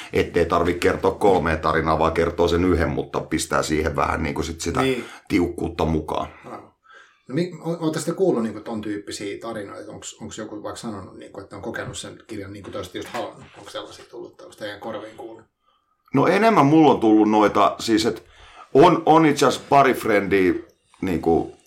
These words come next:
Speaker 1: harmaalta alueelta tai kadulta tai
Speaker 2: Mm.
Speaker 1: koleilta kujilta ovat
Speaker 2: Niin.
Speaker 1: se, se, joo, et kyllä se on autenttinen ja
Speaker 2: Mm.
Speaker 1: sit tota, mut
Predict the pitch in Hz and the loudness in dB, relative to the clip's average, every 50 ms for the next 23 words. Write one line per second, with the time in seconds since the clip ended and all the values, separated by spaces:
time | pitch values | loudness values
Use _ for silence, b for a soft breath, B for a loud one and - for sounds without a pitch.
0 | _ _ _ - - - - 113 113 101 92 87 87 85 78 78 76 76 80 73 | _ _ _ -20 -14 -4 2 4 4 4 4 2 0 2 2 2 2 0 0 2
1 | 76 78 80 78 80 73 71 73 71 - 82 82 - 92 82 69 71 69 76 - | 2 2 2 2 2 2 0 0 -2 -2 -6 -4 0 2 2 2 2 -2 -4 -10
2 | B B B B B B B B B _ _ - 107 104 107 - 85 85 82 73 | B B B B B B B B B _ _ 0 2 2 2 2 0 0 -2 -2
3 | - - 78 - - - 82 82 147 143 165 127 113 107 90 80 85 104 110 123 | -4 -6 -8 -6 -2 0 0 0 2 4 4 6 6 4 4 4 2 2 0 -2
4 | - - - 156 147 135 107 95 82 76 76 - - 78 78 78 73 71 143 156 | -4 2 4 4 4 4 4 2 0 0 -2 -2 0 2 2 4 4 4 4 2
5 | 139 - 113 110 110 107 110 113 110 113 135 143 147 143 135 139 - 143 135 135 | 4 2 4 4 4 4 4 4 4 8 8 10 10 8 8 6 4 4 4 6
6 | 151 143 135 - 165 170 - - 113 - 107 98 87 85 82 - - 95 87 85 | 4 4 6 6 6 8 8 8 6 4 2 0 0 -2 -4 -4 -2 -2 0 0
7 | 85 82 85 85 82 76 - 139 135 123 104 - - 104 - 107 107 113 110 - | 0 2 2 2 2 2 2 0 0 0 0 2 0 0 2 2 2 2 0 -2